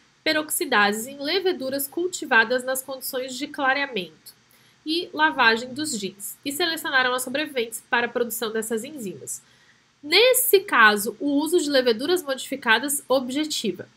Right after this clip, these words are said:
Quero só aproveitar pra parar e revisar um conceito com vocês, né? Essas leveduras, ó, elas estão recebendo genes que codificam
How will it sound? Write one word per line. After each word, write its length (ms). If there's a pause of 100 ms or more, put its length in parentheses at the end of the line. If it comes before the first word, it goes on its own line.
(160)
Quero 220
só 240
aproveitar 460
pra 160
parar 360
e 60
revisar 500
um 60
conceito 600
com 160
vocês, 440
né? 180 (300)
Essas 320
leveduras, 720
ó, 80
elas 300
estão 320
recebendo 720
genes 680 (340)
que 140
codificam 800